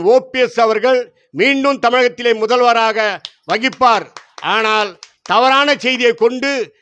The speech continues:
இன்னைக்கு எங்கள் திருவள்ளூர் மாவட்டத்தை கலங்கப்படுத்தி இருக்கிறது ஒரு தனியார் தொலைக்காட்சி. காரணம், இது தப்பான ஒரு செய்தி. இதை நாங்க திருவள்ளூர் மு-, கிழக்கு மாவட்டத்தில் இருக்கிற அத்தனை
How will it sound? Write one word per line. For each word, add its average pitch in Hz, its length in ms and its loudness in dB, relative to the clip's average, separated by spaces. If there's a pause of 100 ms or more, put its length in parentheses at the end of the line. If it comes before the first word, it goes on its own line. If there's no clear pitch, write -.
(180)
இன்னைக்கு 220 400 -4
எங்கள் 214 240 -2
திருவள்ளூர் 269 380 -2
மாவட்டத்தை 220 500 0 (380)
கலங்கப்படுத்தி 247 640 -2
இருக்கிறது 202 340 0 (440)
ஒரு 190 120 -4 (100)
தனியார் 247 480 0
தொலைக்காட்சி. 226 500 -2 (540)
காரணம், 254 560 2 (460)
இது 208 180 2 (140)
தப்பான 277 400 2 (520)
ஒரு 226 120 2 (120)
செய்தி. 240 300 2 (440)
இதை 240 160 2 (200)
நாங்க 226 200 0 (140)
திருவள்ளூர் 269 400 -2
மு-, 226 100 -14 (200)
கிழக்கு 262 320 -2
மாவட்டத்தில் 233 320 0
இருக்கிற 214 180 -2 (460)
அத்தனை 277 400 -2